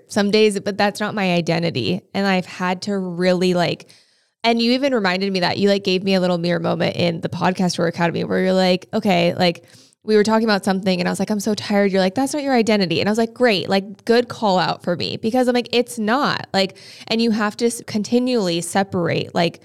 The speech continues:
the things that are happening to you from your identity and who you are. I think a lot of us get that intertangled, and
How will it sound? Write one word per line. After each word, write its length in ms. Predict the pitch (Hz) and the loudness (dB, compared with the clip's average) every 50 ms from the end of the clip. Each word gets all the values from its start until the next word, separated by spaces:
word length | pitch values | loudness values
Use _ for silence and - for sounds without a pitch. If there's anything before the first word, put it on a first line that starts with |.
| _ - - - - _ | _ -20 -20 -20 -4 _
the 120 | 202 208 | 0 0
things 300 | 196 - 208 214 220 220 | 2 2 2 2 2 2
that 100 | 214 202 | 2 2
are 60 | 196 | 2
happening 500 | 185 180 180 180 180 - 196 190 185 185 | 2 0 0 -2 0 0 0 0 0 -2
to 80 | - 175 | 0 0
you 80 | 175 175 | 0 0
from 360 | 170 - - 185 180 180 180 | 0 -2 -2 -2 -2 0 -2
your 200 | 170 170 - - | -2 -2 -2 -2
identity 480 | 160 165 165 175 175 175 170 160 160 | -2 0 0 0 0 0 0 -2 -2
and 100 | 160 165 | -2 -4
who 200 | 160 156 180 175 | -6 -6 -6 -4
you 240 | 160 160 160 160 175 | -2 -2 -2 0 0
are. 240 | 175 165 165 180 - | 0 0 0 -2 -2
I 60 | 165 156 | -4 -4
think 180 | - 175 - | -4 -2 -2
a 60 | 180 | -2
lot 180 | 170 175 175 175 | 0 0 0 0
of 100 | 175 165 | 0 0
us 160 | 180 170 - | -2 -4 -2
get 220 | - 180 175 - - | -2 -2 -2 0 0
that 140 | 175 165 | -2 0
intertangled, 880 | - - 175 170 170 165 - - - 175 170 165 165 185 226 277 302 262 | 0 -2 -2 -2 -4 -4 -6 -8 -6 -4 -4 -2 0 0 0 0 0 0
and 100 | 190 175 | -2 -2